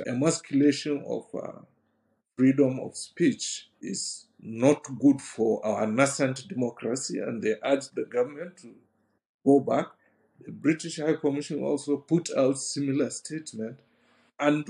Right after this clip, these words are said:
also the clergy in Kano, in unison, they, they put out statements. The academia, that's the Association of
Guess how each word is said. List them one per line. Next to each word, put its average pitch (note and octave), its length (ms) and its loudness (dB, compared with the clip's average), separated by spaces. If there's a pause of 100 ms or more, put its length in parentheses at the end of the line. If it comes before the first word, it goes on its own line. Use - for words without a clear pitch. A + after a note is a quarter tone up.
also A3 400 6
the E3+ 160 8
clergy F#3+ 640 6
in C#3+ 120 -2
Kano, F#3+ 440 -2
in B2 280 -2
unison, F3+ 500 -4 (320)
they, G#2 260 -8 (140)
they G#2+ 200 -4 (160)
put D#3 220 -2
out C3+ 380 2 (440)
statements. E3+ 720 2
The A#2 500 -6 (120)
academia, F3 920 4 (680)
that's C3 300 0
the A#2 200 -2
Association C#3+ 760 -4
of A#2 140 -6